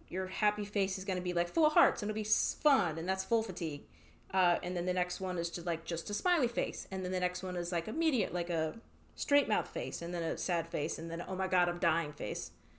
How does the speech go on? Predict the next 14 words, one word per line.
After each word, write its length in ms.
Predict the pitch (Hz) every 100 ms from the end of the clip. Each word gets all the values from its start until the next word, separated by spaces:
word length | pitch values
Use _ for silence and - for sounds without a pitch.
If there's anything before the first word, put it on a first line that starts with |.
| - -
<laughs> 240 | - - 190 - - - - - - - - - - - - - -
That 140 | 180 185
denotes 320 | 196 185 -
your 60 | 180
fatigue. 480 | - - 147 143 - - -
I 60 | 269
hope 120 | 285
I 80 | 269
explained 380 | - - 208 185
that 120 | -
concept, 460 | 185 170 151 - -
'cause 180 | 190
they're 120 | 196 190
very 500 | 202 220 247 233